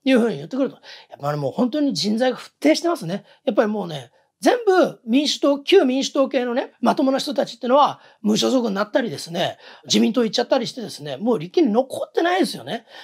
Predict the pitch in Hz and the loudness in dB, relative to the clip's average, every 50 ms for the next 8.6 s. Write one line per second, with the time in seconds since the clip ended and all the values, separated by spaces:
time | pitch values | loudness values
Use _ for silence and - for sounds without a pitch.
0 | - _ 240 185 170 151 147 - - - 196 302 330 - 339 339 339 320 311 320 | -6 _ -2 -2 0 -2 -6 -4 -4 0 2 2 2 2 2 0 0 2 2 2
1 | 254 151 220 233 214 - 285 269 - - 277 254 233 247 240 226 190 160 160 - | 2 0 0 -6 -4 -2 -4 -4 -2 -4 -6 -4 -4 -4 -2 -4 -4 -4 -6 -8
2 | - - - - 240 320 359 - 415 415 440 415 427 427 370 - - _ _ _ | -10 -4 2 4 4 4 4 4 4 2 4 2 0 0 -2 -2 -6 _ _ _
3 | _ - 190 - - 269 285 320 302 320 311 285 226 160 156 127 107 - - 208 | _ -4 0 2 4 6 6 6 4 4 2 0 -2 -2 -6 -8 -10 -6 -4 -2
4 | 190 208 214 208 185 143 120 - 208 240 262 262 254 247 240 196 - - - - | -2 -2 -2 -2 -4 -8 -10 -8 -6 -2 0 0 2 2 0 0 0 -4 -12 -20
5 | - - 233 247 277 339 330 262 196 269 311 320 311 254 151 175 175 160 139 139 | -16 -6 -2 2 4 4 4 4 2 0 -2 0 -2 -2 -2 -4 -6 -10 -10 -10
6 | 214 - 254 294 320 - 214 160 165 254 277 - 330 190 233 262 311 339 339 254 | -10 -4 -2 -2 -2 0 -2 -4 -4 -4 -4 -4 -4 -2 -2 0 2 4 4 2
7 | 135 - - 123 156 - _ _ - - - _ _ _ - - 311 370 453 359 | 2 -2 -10 -18 -20 -20 _ _ -20 -20 -20 _ _ _ 2 6 6 6 6 4
8 | 339 294 214 175 - - - 180 208 - - - | 2 0 -2 -6 -10 -14 -10 -10 -10 -8 -8 -8